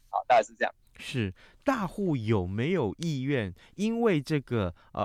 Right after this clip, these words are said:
Speaker 2: 二点零新制而把房子释出？那就看这个未来他能不能继续获利啊，<laughs> 应该是如此吧？
Speaker 1: 啊，是，没有错，
Speaker 2: 嗯哼。
Speaker 1: 呃，没有错，没有错。呃，如果说你今天未来的房价的上涨率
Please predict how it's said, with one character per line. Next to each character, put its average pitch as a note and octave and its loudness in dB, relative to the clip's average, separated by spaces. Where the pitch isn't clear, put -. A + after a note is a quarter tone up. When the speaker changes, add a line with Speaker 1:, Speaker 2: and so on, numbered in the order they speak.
Speaker 2:
二 F#3+ 4
点 A#2 0
零 G2+ -4
新 C#3 -6
制 C#3 -4
而 G2+ -2
把 F#2+ -2
房 F#2 -6
子 A2+ -6
释 A#2+ -6
出？ A2 -6
那 B3 -4
就 B3 0
看 G3 -2
这 G3 -6
个 F3+ -4
未 G3+ 4
来 D#3 2
他 D3+ 0
能 C#3 -2
不 E3 -2
能 E3 0
继 G3+ -2
续 F3+ -2
获 F3+ 0
利 F3 0
啊， B2+ -2
<laughs> E3 0
应 G3 0
该 F#3+ 6
是 G3 2
如 C#3+ 4
此 A#2+ -2
吧？ F2 -2
Speaker 1:
啊， A#2+ 0
是， D#3 4
没 C#3+ 4
有 D#3+ 6
错， D3 4
Speaker 2:
嗯 C#3+ 2
哼。 D#3 -2
Speaker 1:
呃， D#3+ 8
没 C#3+ 2
有 D#3 8
错， C#3+ 6
没 A#2+ 2
有 B2+ 8
错。 C#3+ 4
呃， E3 8
如 G3 2
果 A#3+ 8
说 G#3+ 6
你 E3 4
今 F3+ 0
天 F#3 4
未 G3+ 6
来 C#3+ 8
的 D3 6
房 C#3 2
价 F3 4
的 C3+ 6
上 - 4
涨 A2+ 2
率 D3+ 4